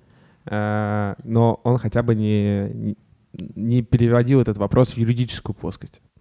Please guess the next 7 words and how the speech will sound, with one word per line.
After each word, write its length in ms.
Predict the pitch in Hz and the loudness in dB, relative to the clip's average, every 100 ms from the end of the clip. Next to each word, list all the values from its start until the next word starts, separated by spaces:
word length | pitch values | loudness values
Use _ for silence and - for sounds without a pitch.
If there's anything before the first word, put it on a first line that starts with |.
| - _ | -20 _
А 580 | 110 107 101 104 101 101 - - _ - - | -2 0 0 -2 -4 -6 -12 -20 _ -14 -8
компания 300 | 110 107 120 | -2 0 0
«Киноданс» 540 | 104 113 110 131 202 - | 0 0 2 2 0 -2
решила 280 | 107 131 113 | 0 4 4
попытаться 460 | 107 107 110 - | 2 2 0 -2
в 40 | - | -8
суде, 380 | - 107 175 | -4 4 4